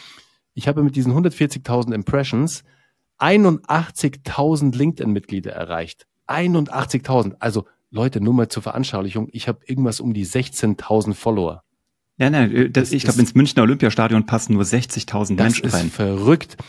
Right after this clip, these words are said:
Speaker 1: Mit einem Video, wo ich null Aufwand hatte.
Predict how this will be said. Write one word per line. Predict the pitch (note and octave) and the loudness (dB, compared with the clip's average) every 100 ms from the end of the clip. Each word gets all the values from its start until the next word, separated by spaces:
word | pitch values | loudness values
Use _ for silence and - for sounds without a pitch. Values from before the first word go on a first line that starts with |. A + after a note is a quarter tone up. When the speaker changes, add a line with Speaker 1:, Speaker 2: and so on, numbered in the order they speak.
| - - | -12 -4
Speaker 1:
Mit | C#3 D3 | -2 2
einem | C3 A#2 | 2 4
Video, | G3+ E3+ D#3+ G#3+ - - - | 4 6 6 4 -2 -8 2
wo | D#3 | 2
ich | - | 4
null | F#3+ A3 B3+ | 4 6 6
Aufwand | F#3 G3+ D3 F#2+ | 4 2 2 -2
hatte. | - | -8